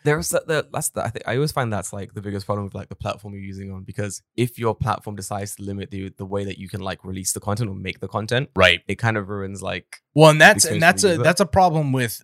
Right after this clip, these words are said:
Speaker 2: um, currently with Spotify, because
Speaker 1: <gasps> I
Speaker 2: Spotify
Speaker 1: heard. Yeah, yeah, yeah,
Speaker 2: so
Speaker 1: yeah,
Speaker 2: we're,
Speaker 1: yeah.
Speaker 2: we're hosted on Anchor, but,
Speaker 1: Mm.
Speaker 2: um,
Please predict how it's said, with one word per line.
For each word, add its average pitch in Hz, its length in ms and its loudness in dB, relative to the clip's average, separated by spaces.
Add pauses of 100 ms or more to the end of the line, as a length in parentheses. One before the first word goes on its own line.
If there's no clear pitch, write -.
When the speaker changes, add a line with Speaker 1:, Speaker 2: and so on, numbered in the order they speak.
Speaker 2:
um, 104 540 0
currently 107 600 -2
with 95 680 -6 (100)
Spotify, 98 840 4
because 107 280 0
Speaker 1:
<gasps> - 0 -
I - 20 -8
Speaker 2:
Spotify 160 680 6
Speaker 1:
heard. 196 240 -4
Yeah, 185 180 -8
yeah, 202 140 -10
yeah, 190 160 -10
Speaker 2:
so 175 180 6
Speaker 1:
yeah, 147 60 6
Speaker 2:
we're, 202 140 4
Speaker 1:
yeah. 139 80 -4
Speaker 2:
we're 185 260 2
hosted 202 360 4
on 139 120 2
Anchor, 104 560 -4
but, 107 200 4
Speaker 1:
Mm. 110 60 -6
Speaker 2:
um, 98 400 -2